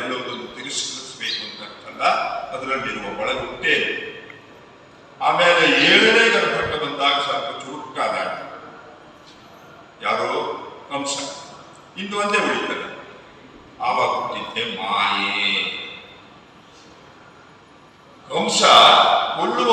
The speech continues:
ಉದ್ದೇಶದಿಂದ ಮಗುವನ್ನು ಎತ್ತಿ ಕಾಲನ್ನು ಹಿಡಿದು ನೆಲಕ್ಕೆ ಬಡಿಯುವ ಸಂದರ್ಭದಲ್ಲಿ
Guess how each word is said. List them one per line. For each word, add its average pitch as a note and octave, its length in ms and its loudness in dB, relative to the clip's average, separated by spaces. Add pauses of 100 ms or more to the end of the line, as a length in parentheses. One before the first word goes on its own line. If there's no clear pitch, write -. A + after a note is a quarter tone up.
(140)
ಉದ್ದೇಶದಿಂದ G3 800 2 (100)
ಮಗುವನ್ನು G3 480 -4 (140)
ಎತ್ತಿ - 240 -8 (100)
ಕಾಲನ್ನು - 400 6
ಹಿಡಿದು F3+ 340 -2
ನೆಲಕ್ಕೆ F#3+ 440 0 (640)
ಬಡಿಯುವ - 440 8 (160)
ಸಂದರ್ಭದಲ್ಲಿ - 1300 2